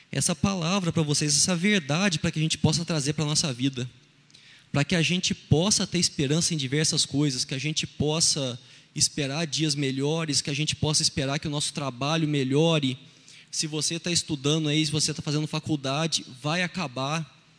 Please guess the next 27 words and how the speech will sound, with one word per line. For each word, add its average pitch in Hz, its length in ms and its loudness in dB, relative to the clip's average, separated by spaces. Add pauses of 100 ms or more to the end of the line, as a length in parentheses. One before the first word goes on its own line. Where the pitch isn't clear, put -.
(200)
O - 100 -8
T 165 180 0
C 156 200 2
C 156 280 4
vai 139 420 -2
acabar. 147 640 -2 (840)
Se - 280 2
você 170 440 4
tá 190 140 -2
no 180 100 -2
trabalho 143 580 0
aí, 143 140 0
tá 160 140 -4 (120)
enfrentando 156 280 -4
uma 151 40 -2
situação 151 300 -2
difícil, 139 580 -4
vai 139 260 -6
passar. 151 440 -2
Se 139 80 -4
você 151 180 -2
tá 175 120 -4
desempregado, 151 1000 -4 (1300)
o 156 100 6
emprego 160 440 4
vai 196 240 4
vir. 135 340 0